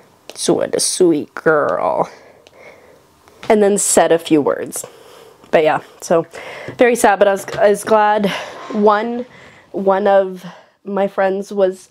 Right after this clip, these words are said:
out there, one of the girls that I work with in Blind Channel as well, she happened to be out there at the time, so she was able to give her lots of love and support and cuddles for Strudel and stuff, so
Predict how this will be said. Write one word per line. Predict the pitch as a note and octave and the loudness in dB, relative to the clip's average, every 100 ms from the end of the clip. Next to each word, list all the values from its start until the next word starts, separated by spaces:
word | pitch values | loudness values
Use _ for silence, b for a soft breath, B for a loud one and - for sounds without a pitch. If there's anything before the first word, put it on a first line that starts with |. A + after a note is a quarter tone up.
| - | -2
out | G#3+ F3+ | -2 0
there, | A3 | 0
one | G#3 | 0
of | G3 | 0
the | |
girls | F3+ E3+ F3 | -2 -2 2
that | |
I | E3+ | 2
work | D3+ | 0
with | E3+ E3 | -2 -6
in | E3+ | -4
Blind | D#3+ E3+ | -4 -4
Channel | F3+ | -6
as | F3 | -4
well, | D3 | -2
she | E3 F#3+ | -2 -2
happened | E3 - F3 | -2 -2 -2
to | |
be | E3 | 0
out | D3 - | -2 0
there | F3 E3+ - | 0 0 0
at | - | -4
the | G3 | -6
time, | - F3+ G3+ | -6 -4 -6
so | A3 F#3 | -6 -8
she | - | -4
was | G3 | -2
able | G3+ F#3+ | -2 -2
to | G#3 | -2
give | G3+ | 0
her | |
lots | G#3 G3 G3 | 2 0 0
of | G#3 | -4
love | G#3 G3 G3+ G3 | 2 2 2 -2
and | F3 | -8
support | - - F#3 F3+ F3 | -10 -4 0 0 -2
and | D#3+ E3 B B B B B | -6 -10 B B B B B
cuddles | - G3 F3+ E3+ F3+ | -4 0 2 0 -2
for | F3+ | -6
Strudel | E3+ - F#3 F3 F3 E3+ | -6 -2 0 2 2 0
and | F3 | -2
stuff, | - E3+ D#3+ - | 0 2 2 -2
so | - E3+ E3+ | -2 -2 -2